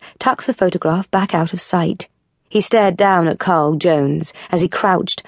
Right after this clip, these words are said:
hunched over, still gasping for breath, and wanted to hurt him some more. But he had already done more than was sensible.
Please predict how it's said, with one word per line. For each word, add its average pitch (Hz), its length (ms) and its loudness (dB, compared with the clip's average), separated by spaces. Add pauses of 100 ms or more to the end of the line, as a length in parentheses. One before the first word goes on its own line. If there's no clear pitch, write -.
(140)
hunched - 340 -2
over, 180 260 2
still 185 220 0
gasping 180 560 0
for 170 120 -2
breath, 180 400 -4 (480)
and 170 160 0
wanted 185 280 0
to 170 80 -2
hurt - 400 -2
him 143 200 -2
some 147 220 0
more. 165 360 0 (480)
But 185 120 0
he 190 80 2
had 175 100 4
already 214 240 2
done 190 300 2
more 165 320 0
than 143 120 0
was 156 140 0
sensible. 143 540 -2